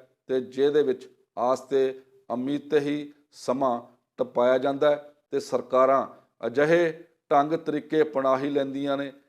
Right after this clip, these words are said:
ਜਿਹੜੇ ਲੋਕ ਇਹ ਗੱਲ ਕਹਿ ਰਹੇ ਆ ਕਿ ਸੁਖਬੀਰ ਸਿੰਘ ਬਾਦਲ ਅੱਗੇ ਵੱਡੀ ਚੁਣੌਤੀ ਹੈ, ਕਈ ਵਾਰ ਵੇਖਿਆ ਕਿ ਸੁਖਬੀਰ ਸਿੰਘ ਬਾਦਲ ਅੱਗੇ ਮੁਸ਼ਕਲਾਂ ਤੇ ਚੁਣੌਤੀਆਂ ਬਹੁਤ ਖੜੀਆਂ ਦਿਖਾਈ ਦਿੱਤੀਆਂ, ਪਰ ਹਰ ਵਾਰ ਸੁਖਬੀਰ ਸਿੰਘ ਬਾਦਲ ਜਿਹੜੇ ਆ,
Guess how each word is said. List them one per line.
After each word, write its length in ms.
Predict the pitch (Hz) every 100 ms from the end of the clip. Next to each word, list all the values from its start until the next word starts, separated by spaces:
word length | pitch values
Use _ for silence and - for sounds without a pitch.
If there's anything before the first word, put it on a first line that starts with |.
| _
ਜਿਹੜੇ 300 | 101 123 180
ਲੋਕ 340 | 190 180 180 - _ -
ਇਹ 140 | 156
ਗੱਲ 180 | 160 151
ਕਹਿ 220 | 151 147
ਰਹੇ 100 | 156
ਆ 20 | 151
ਕਿ 160 | 151
ਸੁਖਬੀਰ 420 | 147 139 117 131 123
ਸਿੰਘ 240 | - 151
ਬਾਦਲ 360 | 127 117 120 143
ਅੱਗੇ 280 | 135 147 143 - _ -
ਵੱਡੀ 320 | 101 117 131 143
ਚੁਣੌਤੀ 480 | 127 131 127 147
ਹੈ, 300 | 139 123 120 - _ _
ਕਈ 140 | 143 156
ਵਾਰ 200 | 165 151
ਵੇਖਿਆ 300 | 139 - 139
ਕਿ 140 | 147
ਸੁਖਬੀਰ 380 | 135 127 117 127
ਸਿੰਘ 260 | 127 139 131
ਬਾਦਲ 340 | 113 117 127
ਅੱਗੇ 260 | 123 127 127 - _ _ -
ਮੁਸ਼ਕਲਾਂ 460 | 131 127 175 175 170
ਤੇ 160 | 175
ਚੁਣੌਤੀਆਂ 640 | 175 143 139 135 147 151 156 - _ _ _
ਬਹੁਤ 460 | 110 127 156 165 - _ _ _ -
ਖੜੀਆਂ 340 | 147 175 185
ਦਿਖਾਈ 340 | 160 160 143
ਦਿੱਤੀਆਂ, 460 | 139 139 139 151 143 - _ _ _ -
ਪਰ 100 | 151
ਹਰ 200 | 147 165
ਵਾਰ 160 | 190 190
ਸੁਖਬੀਰ 400 | 180 139 139 151
ਸਿੰਘ 260 | 151 170 170
ਬਾਦਲ 480 | 120 127 131 143 170
ਜਿਹੜੇ 280 | 170 170
ਆ, 120 | 156